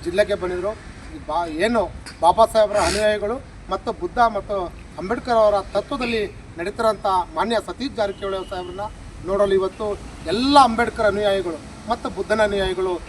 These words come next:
ಇದನ್ನ ಭೇಟಿಯಾಗಿ ಅವರಿಗೆ ಅದ್ದೂರಿಯಾದ ಒಂದು ಸ್ವಾಗತನ ಕೋರಿದ್ದೀವಿ. ಅದು ಅವರು ನಮ್ಮ ಸ್ವಾಗತವನ್ನು ಸ್ವೀಕರಿಸಿ, ಇಷ್ಟು ನಮ್ಮ ಏನು ಚಿಕ್ಕಮಗಳೂರು ಜಿಲ್ಲೆಯಲ್ಲಿ ನಡೀತಿರಕ್ಕಂಥ, ಆ, ಏನು ಘಟನೆಗಳು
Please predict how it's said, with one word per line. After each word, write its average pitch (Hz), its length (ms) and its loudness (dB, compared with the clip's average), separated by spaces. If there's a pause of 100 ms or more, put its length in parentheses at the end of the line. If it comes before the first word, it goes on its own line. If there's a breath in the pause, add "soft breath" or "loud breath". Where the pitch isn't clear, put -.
(220)
ಇದನ್ನ 180 200 -2 (100)
ಭೇಟಿಯಾಗಿ 190 520 0 (360)
ಅವರಿಗೆ 190 260 -6 (200)
ಅದ್ದೂರಿಯಾದ 240 360 -2 (120)
ಒಂದು 185 140 -4 (400)
ಸ್ವಾಗತನ 220 440 4 (120)
ಕೋರಿದ್ದೀವಿ. 190 420 -2 (500)
ಅದು 196 100 -4 (140)
ಅವರು 196 180 -2 (160)
ನಮ್ಮ 180 240 -6
ಸ್ವಾಗತವನ್ನು 185 560 0
ಸ್ವೀಕರಿಸಿ, 226 460 0 (420)
ಇಷ್ಟು 233 320 -6
ನಮ್ಮ 202 160 -2 (240)
ಏನು 240 140 -2 (100)
ಚಿಕ್ಕಮಗಳೂರು 220 360 -4
ಜಿಲ್ಲೆಯಲ್ಲಿ 202 320 -4 (340)
ನಡೀತಿರಕ್ಕಂಥ, 202 580 0 (580)
ಆ, 175 120 2 (200)
ಏನು 226 160 2 (280)
ಘಟನೆಗಳು 220 440 0